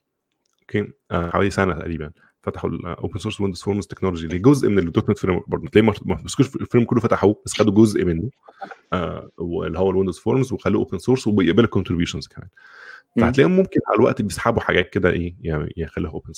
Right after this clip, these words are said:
Speaker 1: source. لكن أغلب الجديد هو يمكن ال-، الميزة الحالية إن هو أغلب أي حاجة جديدة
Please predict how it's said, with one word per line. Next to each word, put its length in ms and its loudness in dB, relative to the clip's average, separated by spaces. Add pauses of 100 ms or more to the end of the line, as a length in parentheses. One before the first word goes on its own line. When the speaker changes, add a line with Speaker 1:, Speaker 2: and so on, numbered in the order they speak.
Speaker 1:
source. 260 -20
لكن 180 -6
أغلب 260 4
الجديد 340 0
هو 140 8
يمكن 220 4
ال-، 140 2
الميزة 360 -2
الحالية 340 -2
إن 240 -4
هو 120 0
أغلب 260 0
أي 200 -4
حاجة 180 -4
جديدة 320 -8